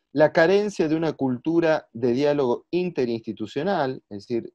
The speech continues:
persiste todavía en la Argentina el viejo sistema de frenos y contrapesos, en el cual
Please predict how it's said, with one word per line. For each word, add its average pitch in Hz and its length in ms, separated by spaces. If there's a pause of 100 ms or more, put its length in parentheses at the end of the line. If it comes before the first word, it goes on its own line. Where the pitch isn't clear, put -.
(140)
persiste 120 640
todavía 120 400
en 127 80
la 117 60
Argentina 120 540
el 113 80
viejo 127 280
sistema 120 460
de 107 100
frenos 135 460
y 104 60
contrapesos, 117 1000
en 101 220
el 98 220 (160)
cual 131 580